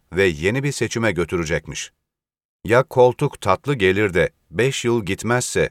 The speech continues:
sorusunun cevabı yok. Ama hemen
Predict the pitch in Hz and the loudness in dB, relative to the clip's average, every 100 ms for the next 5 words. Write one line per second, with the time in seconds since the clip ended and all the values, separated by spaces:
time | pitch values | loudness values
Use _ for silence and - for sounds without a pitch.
0 | - - 107 98 95 101 110 85 85 87 | -4 -2 0 0 -2 -2 -2 0 2 2
1 | 98 147 95 65 - _ _ _ _ _ | 2 0 0 0 -4 _ _ _ _ _
2 | 98 95 87 - 127 110 104 151 | -2 0 -2 -2 0 2 0 -2